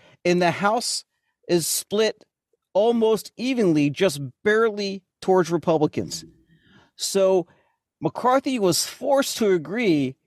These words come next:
to the most insane things you can imagine. Um, um,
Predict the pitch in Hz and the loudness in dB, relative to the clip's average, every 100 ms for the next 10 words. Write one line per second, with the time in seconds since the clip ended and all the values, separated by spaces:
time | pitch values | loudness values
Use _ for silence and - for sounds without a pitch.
0 | _ _ - 214 208 214 - 196 - 247 | _ _ -4 0 2 2 0 -4 -4 0
1 | 254 285 - 254 247 202 214 202 208 196 | 2 2 -2 -4 -2 -2 -2 0 0 2
2 | 185 180 143 123 107 - _ _ _ _ | 2 2 0 -4 -8 -14 _ _ _ _
3 | _ _ - 147 147 139 131 - _ _ | _ _ -4 0 2 2 0 -4 _ _
4 | _ - 143 139 131 123 117 76 | _ -6 0 2 2 0 -4 -10